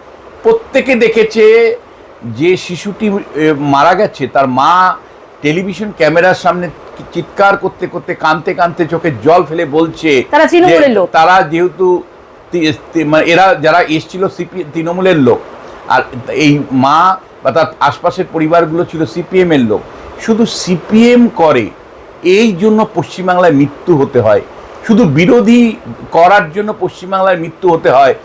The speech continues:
Speaker 1: এর থেকে লজ্জার আর কি হতে পারে বলুন তো আমায়? মানে দু হাজার একুশের বিধানসভা নির্বাচনে মাত্র পাঁচ দিনে চুয়ান্নটা বিরোধী নে-, নেতা বা ম-, মানে কর্মীকে
Speaker 2: কর্মী।
Speaker 1: মরে যেতে হয়েছিল।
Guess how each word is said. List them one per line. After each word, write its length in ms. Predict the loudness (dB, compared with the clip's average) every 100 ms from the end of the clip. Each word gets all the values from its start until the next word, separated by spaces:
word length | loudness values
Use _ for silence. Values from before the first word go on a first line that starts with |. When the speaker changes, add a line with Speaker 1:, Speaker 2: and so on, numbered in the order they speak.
| -18 -8
Speaker 1:
এর 100 | -6 -6
থেকে 200 | -6 -2
লজ্জার 360 | 0 0 0 0
আর 100 | -2 -2
কি 100 | -4
হতে 240 | -2 0
পারে 180 | 0 0
বলুন 280 | 0 -4 0
তো 60 | 0
আমায়? 220 | 2 -2 -6 -20 -20 -10 -2
মানে 200 | 0 0
দু 200 | 0 2
হাজার 360 | 2 2 2
একুশের 520 | 0 -6 -8 -6 -4
বিধানসভা 520 | -4 -2 -2 -2 -2 -2
নির্বাচনে 580 | 0 0 0 0 -2 -4 -8 -6
মাত্র 280 | -4 -2 -4 -2
পাঁচ 320 | -2 0 0 -2
দিনে 200 | -2 -2 -2
চুয়ান্নটা 640 | 0 2 2 0 0 0
বিরোধী 500 | 0 0 0 0 -2 -4 -14 -20 -20 -12
নে-, 400 | -6 -4 -4 -4
নেতা 360 | -2 0 0
বা 260 | 2 2 0
ম-, 220 | -4 -8
মানে 320 | -4 -2 -2 -4 -6
কর্মীকে 360 | -4 -4 -2 0
Speaker 2:
কর্মী। 180 | 2 4
Speaker 1:
মরে 120 | 2
যেতে 260 | 2 2 2
হয়েছিল। 460 | 2 0 -4 -6